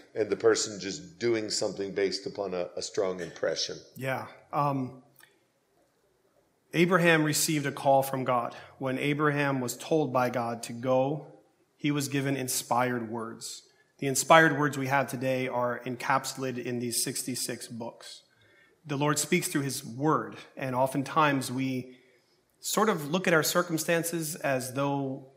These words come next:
Speaker 2: this is what we want, and we say, "God told me." God speaks through this book. If there are things that are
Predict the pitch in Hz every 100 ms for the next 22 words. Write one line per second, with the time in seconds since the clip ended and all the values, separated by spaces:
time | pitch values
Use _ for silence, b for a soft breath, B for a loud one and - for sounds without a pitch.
0 | _ - 143 151 151 135 135 120 135 156
1 | 127 110 113 - - - 120 123 - 120
2 | 123 120 120 - 151 147 127 117 - b
3 | b b - 139 135 - 147 - 139 127
4 | - - 143 - - - b b - 131
5 | 147 135 - 190 190 143 143 139 135 127
6 | 123